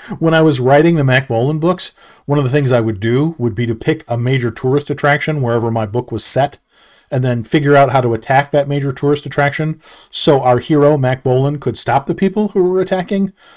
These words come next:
that major tourist attraction. And then, because those books all kind of blend together,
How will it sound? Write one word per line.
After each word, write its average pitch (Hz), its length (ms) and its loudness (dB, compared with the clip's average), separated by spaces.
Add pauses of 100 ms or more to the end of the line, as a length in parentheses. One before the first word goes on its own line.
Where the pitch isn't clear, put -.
(140)
that 156 180 0
major 185 240 2
tourist 190 340 0
attraction. 196 460 -2 (760)
And 175 160 4
then, 202 360 4
because 170 360 2
those 170 160 2
books 151 240 -2
all 151 120 2
kind 156 200 0
of 123 80 -4
blend 127 220 -2
together, 127 420 0